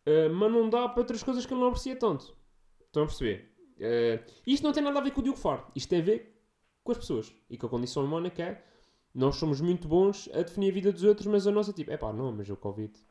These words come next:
o covid também não, não mata assim tanto." Hum,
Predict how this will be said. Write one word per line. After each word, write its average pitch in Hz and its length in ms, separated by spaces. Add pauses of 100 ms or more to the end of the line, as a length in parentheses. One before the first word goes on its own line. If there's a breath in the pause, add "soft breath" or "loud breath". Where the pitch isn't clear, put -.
(580)
o - 20
covid 101 260
também 107 220
não, 104 160
não 104 180
mata 104 260
assim 113 200
tanto." 98 280 (260)
Hum, 107 640